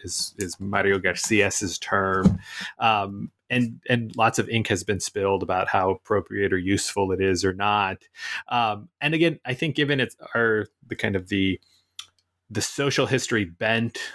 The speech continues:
of, of Chicana, Chicano, and Chicanx history, that you do get this sense, like, it's, it is generational, right? Like, that there are these social aspects. And I think many historians have emphasized, like, "Oh, they go to World War Two.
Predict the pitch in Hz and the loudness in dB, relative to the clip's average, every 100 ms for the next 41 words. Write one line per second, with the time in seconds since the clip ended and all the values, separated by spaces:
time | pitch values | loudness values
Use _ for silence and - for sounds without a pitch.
0 | - _ 113 98 92 - - 123 113 - | -16 _ -2 0 -2 -8 0 0 2 0
1 | 104 101 95 90 90 - 90 92 85 - | 0 0 0 -2 -4 -6 -4 -4 -4 -4
2 | 92 90 - 113 117 - 101 95 95 - | -4 -4 0 2 2 0 0 0 -2 -8
3 | - - 131 143 143 175 147 - - 107 | -18 -4 -2 0 0 0 0 -2 -4 -2
4 | 104 98 - - 117 113 110 104 - - | 0 0 -2 -4 -2 2 2 2 -2 -8
5 | - - 123 117 107 104 117 - 160 160 | -14 -2 2 4 4 2 2 2 2 0
6 | 156 156 - - 101 107 104 98 110 107 | 2 2 2 0 -2 0 0 0 -2 0
7 | 110 - 113 - 104 92 - 101 - - | 0 0 -4 0 0 0 -2 -2 -2 -12
8 | - - _ 110 110 110 107 - - 110 | -16 -16 _ 0 2 2 -2 -6 -4 -2
9 | - 104 101 104 104 92 101 101 95 92 | 0 0 2 0 0 0 2 2 2 -2
10 | 87 127 113 101 101 104 98 101 95 98 | -2 0 2 2 0 0 2 0 2 0
11 | 95 - 104 95 92 92 | 0 -2 2 2 2 2